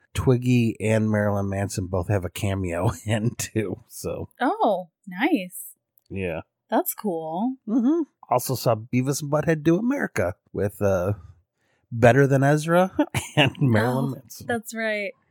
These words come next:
Speaker 1: Yep.
Speaker 2: That's cool. This was, it was one of my favorite movies when I was a kid because,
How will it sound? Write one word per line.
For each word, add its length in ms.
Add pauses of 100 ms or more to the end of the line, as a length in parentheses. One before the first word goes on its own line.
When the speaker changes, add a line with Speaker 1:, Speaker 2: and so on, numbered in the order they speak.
(500)
Speaker 1:
Yep. 300
Speaker 2:
That's 260
cool. 480 (340)
This 340
was, 720 (360)
it 60
was 200
one 140
of 60
my 120
favorite 320
movies 680 (240)
when 140
I 120
was 480 (100)
a 80
kid 420 (320)
because, 840